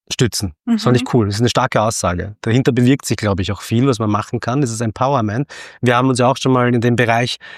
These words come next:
Speaker 1: ähm, ehrenamtlich ein bisschen betätigt und ich finde das eigentlich cool, wenn man diese In-, Initiativen so macht, dass man halt Menschen einfach den Support, den Menschen brauchen, in
Speaker 2: Ja.
Speaker 1: irgendeiner Form zur Verfügung stellt und schaut, in welcher Form kann man das denn machen,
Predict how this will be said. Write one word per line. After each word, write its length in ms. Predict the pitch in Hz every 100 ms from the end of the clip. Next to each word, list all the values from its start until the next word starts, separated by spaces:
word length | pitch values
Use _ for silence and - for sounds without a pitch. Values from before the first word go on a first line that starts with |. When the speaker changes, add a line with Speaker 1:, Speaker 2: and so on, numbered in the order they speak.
| - -
Speaker 1:
ähm, 280 | 120 117 117
ehrenamtlich 520 | 120 120 123 117 117
ein 80 | 117
bisschen 240 | 113 123
betätigt 540 | 117 - 117 - 113 -
und 200 | 113 -
ich 180 | 110 113
finde 140 | 131 113
das 120 | 123
eigentlich 220 | 120 120 -
cool, 100 | 135
wenn 80 | 117
man 60 | 117
diese 160 | 113
In-, 80 | 117
Initiativen 680 | 120 123 117 - 113 120 117
so 180 | 113 131
macht, 380 | 127 127 - -
dass 100 | 123
man 160 | 120 120
halt 200 | 117 - - - - -
Menschen 680 | 113 117 117 139 139 135 135
einfach 420 | 120 113 131 117 - - - _ -
den 140 | 131
Support, 440 | 131 120 127 131 -
den 120 | 131
Menschen 280 | 131 - 131
brauchen, 760 | 107 101 110 - 143 156 170 _ _ _
in 80 | 220
Speaker 2:
Ja. 60 | 131
Speaker 1:
irgendeiner 300 | 131 135 135
Form 240 | - 131 -
zur 120 | 135
Verfügung 280 | 127 175 131
stellt 320 | - 98 98
und 120 | 110
schaut, 200 | 113 110
in 140 | 113 117
welcher 200 | 123 127
Form 220 | 120 117
kann 140 | 123
man 100 | 120
das 120 | 113
denn 100 | -
machen, 320 | 117 123 -